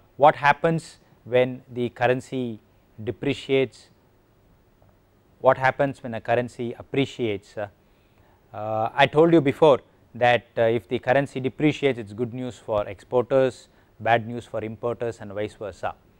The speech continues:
But is the, is the same argument valid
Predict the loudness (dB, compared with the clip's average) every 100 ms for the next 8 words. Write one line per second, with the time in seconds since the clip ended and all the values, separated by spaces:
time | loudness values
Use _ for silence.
0 | _ _ _ _ _ _ 4 4 4 _
1 | _ _ -6 -6 -4 -2 0 2 0 -6
2 | _ -12 -2 0 2 4 4 6 4 2
3 | 0 0 0 -6 _ _ _ -6 2 4
4 | 6 4 0